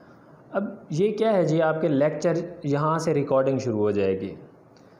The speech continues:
अब जब जो slides आपके सामने नज़र आ रही है आप उसको क्या करते जाएंगे, बोलते जाएंगे। जैसे मैं कह रहा हूँ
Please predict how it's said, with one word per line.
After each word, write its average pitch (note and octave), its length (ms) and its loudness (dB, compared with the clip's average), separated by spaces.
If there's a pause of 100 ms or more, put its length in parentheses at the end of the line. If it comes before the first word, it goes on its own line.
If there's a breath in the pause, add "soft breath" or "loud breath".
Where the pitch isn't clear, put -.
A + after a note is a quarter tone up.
(320 loud breath)
अब E3+ 160 -2
जब E3 400 0
जो G3+ 300 4
slides F#3+ 400 2
आपके F3 280 2
सामने D#3+ 360 0
नज़र D#3 280 2
आ C#3+ 140 4
रही C#3 160 2
है D3 180 2
आप D3+ 200 0
उसको D3+ 280 -2
क्या D3+ 240 0
करते C#3 300 0
जाएंगे, B2+ 360 0
बोलते B2 400 2
जाएंगे। G#2 320 0
जैसे C#3 300 2
मैं D3 280 0
कह C3 180 2
रहा B2 120 2
हूँ C#3+ 160 -6